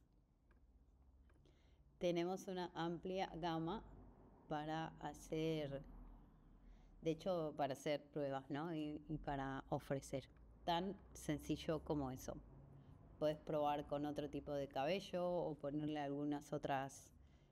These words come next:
eh, algunos otros adjetivos, eh, ondulado o de algún color en particular. Muy bien, esta sería la segunda manera de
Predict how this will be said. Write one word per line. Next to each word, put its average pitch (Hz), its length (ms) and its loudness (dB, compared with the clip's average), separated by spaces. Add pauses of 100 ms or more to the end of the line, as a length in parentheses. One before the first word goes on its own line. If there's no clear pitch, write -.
(260)
eh, 127 560 4 (680)
algunos 147 380 2
otros 156 280 2
adjetivos, 143 720 2 (840)
eh, 127 240 -6
ondulado 160 880 2
o 139 160 0
de 139 100 -2
algún 143 300 2
color 147 260 2
en 143 100 -2
particular. - 480 -2 (1900)
Muy 196 180 2
bien, 147 180 -2
esta 160 220 -2
sería 151 520 2
la 160 160 2
segunda 160 400 2
manera 160 440 2 (1080)
de 151 440 2